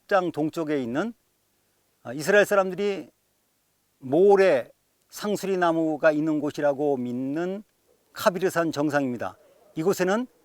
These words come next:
세겜이 한눈에 보입니다. 지금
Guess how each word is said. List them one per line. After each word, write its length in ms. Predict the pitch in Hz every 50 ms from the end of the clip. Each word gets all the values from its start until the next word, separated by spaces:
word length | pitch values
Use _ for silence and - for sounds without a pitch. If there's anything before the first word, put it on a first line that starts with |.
| _ _ _ _ _ _ _
세겜이 640 | - - - 175 214 214 170 214 214 208 214 214 214
한눈에 440 | 190 - 226 240 226 220 214 214 190
보입니다. 540 | 180 170 151 147 143 131 123 113 95 - - _ _ _ _ _ _ _
지금 360 | - - 180 165 226 247 240